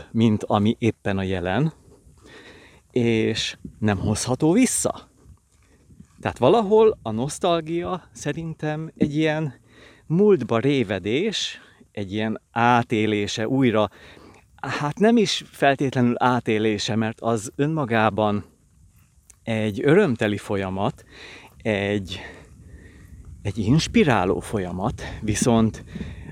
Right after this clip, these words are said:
a visszaemlékezés a múltba az, amit úgy nosztalgiaként beazonosíthatunk, az nem feltétlenül inspiráló.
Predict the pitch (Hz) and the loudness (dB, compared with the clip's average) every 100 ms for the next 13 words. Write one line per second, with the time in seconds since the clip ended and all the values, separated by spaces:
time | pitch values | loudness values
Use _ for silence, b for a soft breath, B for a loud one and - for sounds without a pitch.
0 | B - 104 190 - - 131 196 226 123 | B -2 0 0 2 2 4 4 6 4
1 | - 104 101 92 - - 104 104 104 98 | 2 -4 -4 -6 -4 -2 -2 -2 -4 -2
2 | 104 95 - B B - - - - - | -2 -4 -8 B B -20 -20 -20 -20 -18
3 | - - - 135 170 - - - - - | -18 -18 -4 2 2 2 -2 -6 -12 -8
4 | 113 113 110 147 113 92 - - - - | 0 0 2 2 2 2 -8 -20 -10 -2
5 | 107 - 113 98 92 98 - 107 98 85 | -2 2 0 0 -2 -2 -2 -2 -2 -4
6 | - - 104 101 98 104 98 92 107 - | -8 -8 -2 0 0 0 -2 -4 -6 -6
7 | 101 95 104 156 - - B B B B | -6 -2 -2 -2 -8 -16 B B B B
8 | B B B B B B B - - 113 | B B B B B B B -20 -4 0
9 | 107 101 90 - 92 98 135 240 - 120 | 2 2 0 -6 -6 2 4 4 4 0
10 | 92 - 95 95 95 92 95 101 131 101 | 0 -2 -4 -4 -4 -4 -4 -2 0 0
11 | - - 95 113 135 147 - 82 | -2 -6 -4 0 0 -2 -4 -8